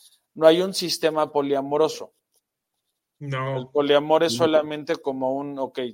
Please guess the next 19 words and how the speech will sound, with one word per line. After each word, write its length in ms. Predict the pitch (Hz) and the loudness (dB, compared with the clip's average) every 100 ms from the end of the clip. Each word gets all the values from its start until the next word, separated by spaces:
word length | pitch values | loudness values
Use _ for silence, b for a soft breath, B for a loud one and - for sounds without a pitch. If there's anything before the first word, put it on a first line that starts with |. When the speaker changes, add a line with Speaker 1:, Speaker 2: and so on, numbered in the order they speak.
| _ _ _ _ _ _ _ - | _ _ _ _ _ _ _ -12
Speaker 1:
¿no? 220 | 143 175 170 _ _ _ _ _ _ _ | -6 -6 -8 _ _ _ _ _ _ _
Somos 400 | - 165 180 170 | -4 0 2 4
más 220 | 175 170 | 4 4
de 100 | 160 | 4
dos. 480 | 139 123 - - _ _ _ _ _ _ _ _ _ _ _ _ _ | 0 -4 -8 -18 _ _ _ _ _ _ _ _ _ _ _ _ _
Y 180 | - 156 | -6 0
la 180 | 151 147 | 6 6
definición 800 | 147 147 143 143 - 175 180 180 | 4 0 -6 -8 -4 -2 -2 -2
y 60 | |
las 220 | 156 143 | -2 -2
formas 380 | - 165 160 170 | 0 0 0 -4
pueden 280 | - 143 139 | -2 -4 -4
ser 220 | 143 135 | -6 -6
distintas, 540 | 135 131 196 190 208 - | -8 -10 -8 2 2 2
pueden 340 | 160 156 147 | 2 2 2
ser 240 | 151 147 | 0 0
parejas 880 | - 147 143 151 143 127 113 - - - _ _ _ _ _ _ _ _ _ _ _ _ _ _ | 4 4 6 4 2 0 -12 -16 -18 -20 _ _ _ _ _ _ _ _ _ _ _ _ _ _
razonablemente 760 | - 139 151 143 143 139 135 127 | -8 -8 -6 -4 -4 -6 -8 -12
estables, 760 | - 208 220 262 262 - - | 4 6 6 2 -6 -12 -18